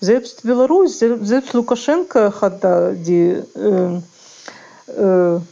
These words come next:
Truppe nicht eingeführt. Und, äh, diese berüchtigte O V K S, ja, glaube ich, so heißt das auf Deutsch, ja. Ja, wo sind denn diese Truppen? Wo diese imperialistische Vereinigung, wo, wo ist das die? Die ist nicht da. Und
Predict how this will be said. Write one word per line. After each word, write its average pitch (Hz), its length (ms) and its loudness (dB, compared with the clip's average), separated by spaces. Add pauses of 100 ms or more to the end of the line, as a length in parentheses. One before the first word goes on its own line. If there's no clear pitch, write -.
(300)
Truppe 196 300 0
nicht 208 260 2
eingeführt. 180 640 0
Und, 196 500 -2
äh, 202 300 2
diese 202 560 2
berüchtigte 214 960 0 (220)
O 190 320 2
V 185 260 0
K 202 300 0
S, 339 240 0
ja, 233 140 2
glaube 220 420 -2
ich, 214 80 -4
so 214 280 0
heißt 196 220 -4
das 196 160 -2
auf 202 160 0
Deutsch, 202 260 0
ja. 214 140 0 (920)
Ja, 233 380 2
wo 214 200 2
sind 381 280 0
denn 269 160 2
diese 190 300 -2
Truppen? 202 420 -2
Wo 220 120 0
diese 254 300 2 (200)
imperialistische 233 1200 2 (100)
Vereinigung, 226 840 2
wo, 214 160 2
wo 208 140 -2
ist - 340 -4
das 190 180 -2
die? 175 240 -4 (380)
Die 180 480 -6
ist 294 160 -2
nicht 247 240 0
da. 277 180 2
Und 202 300 0